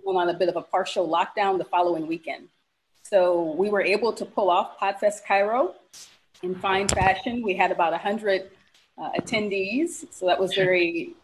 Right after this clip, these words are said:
Speaker 1: very nice to get that community to come out and support the event.
Speaker 2: Yeah.
Speaker 1: And we had an international speaker, uh, Hannah Alam, uh, Alam from N P R in the U S.
Speaker 2: Lovely.
Speaker 1: And lots of, you know,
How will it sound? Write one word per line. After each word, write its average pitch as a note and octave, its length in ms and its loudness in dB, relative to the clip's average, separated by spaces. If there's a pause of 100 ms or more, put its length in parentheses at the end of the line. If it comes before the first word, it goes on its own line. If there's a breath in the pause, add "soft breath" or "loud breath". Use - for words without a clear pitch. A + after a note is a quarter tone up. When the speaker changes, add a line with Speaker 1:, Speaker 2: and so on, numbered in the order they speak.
(100)
Speaker 1:
very F#3 240 0
nice F3 400 0
to F#3+ 100 -4
get F3 240 -4
that E3+ 320 2 (400)
community F#3+ 400 2
to E3+ 60 0
come F3 240 -2
out F3+ 240 0
and F#3 100 -6
support F3 400 -4
the E3 140 -2
event. E3+ 340 -2 (540)
Speaker 2:
Yeah. E3 220 0
Speaker 1:
And F#3 260 -4
we G3 40 -4
had F3+ 120 4
an E3+ 100 -2
international G#3 640 2
speaker, G#3+ 840 -2
uh, F3+ 120 -4 (320)
Hannah G3 340 2 (160)
Alam, B3 380 0 (1000)
uh, D3+ 200 -10
Alam F#3+ 440 0
from F3 800 2
N G3 200 -4
P F#3+ 100 0
R F#3 320 4
in G3 80 -2
the E3+ 100 -2 (100)
U E3 100 0
S. - 460 -4 (260)
Speaker 2:
Lovely. E3 280 -6 (380)
Speaker 1:
And F#3 220 0
lots A#3+ 320 2
of, B3 400 2
you C4+ 100 0
know, G3 120 2